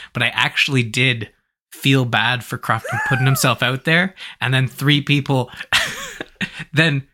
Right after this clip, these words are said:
tearing him apart because you weren't there to, <laughs> like, continue that back and forth. Uh, but I mean, it was, it would, like, it was,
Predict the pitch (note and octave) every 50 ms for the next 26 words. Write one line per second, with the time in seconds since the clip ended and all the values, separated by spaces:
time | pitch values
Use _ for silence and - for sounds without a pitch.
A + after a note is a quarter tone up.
0 | _ _ _ - - - D3 D#3 D#3+ E3+ E3 D#3+ D3 D#3 D#3 D3 D3 C3 - -
1 | - C4+ E3 D#3+ - D#3 - _ _ - - - - - E3+ D#3+ - F3 D#3 D#3+
2 | E3 D#3 D#3 D#3+ D3 C3 C#3+ D3+ D#3+ D#3 D3 C#3 A#2 - - - - - - D#3
3 | C#3 B2+ B2+ - - - _ - - _ _ - C#3 B2+ A#2+ - C3+ B2+ B2 B2
4 | A#2+ A#2 A2 G#2+ G#2+ A2 G#2+ A2 A#2+ A#2 - - G#2+ A2+ C#3+ E3+ E3 _ _ -
5 | - - - - - - _ _ _ - A#2+ A2+ A2+ A2 G#2+ G#2+ - _ _ _
6 | _ _ _ _ _ _ C#3 B2 A#2+ A2+ G#2+ A#2 - _ _ _ _ _ - D#3+
7 | D3+ C#3+ C3 B2 A2+ A2+ G#2+ - - _ - A#2+ G2+ G#2 G2 F#2+ - F2+ F#2 F2
8 | - D2+ E2 G#2+ G2+ G2+ - -